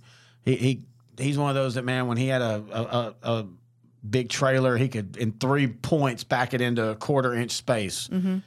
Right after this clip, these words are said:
Speaker 1: Now, man, that guy will sit at, y-, pulling into my, my neighborhood off the main road. He'll sit there for forty-two minutes. And I'm like, "Dude, go."
Speaker 2: Mm-hmm.
Speaker 1: "Uh, there's a car." "Dad, that car's at a red light.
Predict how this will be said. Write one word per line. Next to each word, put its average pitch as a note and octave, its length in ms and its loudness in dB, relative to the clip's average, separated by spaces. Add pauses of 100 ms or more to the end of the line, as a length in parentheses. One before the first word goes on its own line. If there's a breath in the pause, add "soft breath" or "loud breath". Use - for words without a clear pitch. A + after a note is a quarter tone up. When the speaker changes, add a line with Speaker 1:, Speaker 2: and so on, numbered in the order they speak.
(480 loud breath)
Speaker 1:
Now, C3 420 2
man, A#2 260 0
that B2+ 240 -2
guy B2 380 2
will G#2+ 180 -4
sit B2+ 320 -2
at, A#2 160 -2 (200)
y-, A#2+ 180 0 (200)
pulling A#2+ 300 2
into A2+ 320 2
my, A2+ 640 0
my A#2+ 180 2
neighborhood A2+ 480 0
off A2 160 2
the - 100 -4
main A2 220 2
road. G#2+ 220 2
He'll C3 100 4
sit - 320 -4
there A#2 180 2
for G#2 160 -6
forty-two A#2+ 760 2
minutes. G2+ 520 -4 (500 soft breath)
And A2 60 4
I'm A#2 60 4
like, G#2 260 -2
"Dude, C3+ 380 2
go." A#2 580 2
Speaker 2:
Mm-hmm. F3+ 480 -2
Speaker 1:
"Uh, F2+ 280 0
there's F#2 200 -4
a - 40 -16
car." F#2 420 -4 (320 soft breath)
"Dad, C#3+ 240 2
that B2 140 -2
car's C#3 280 2
at C3 60 2
a B2 40 4
red B2+ 280 4
light. A2 320 0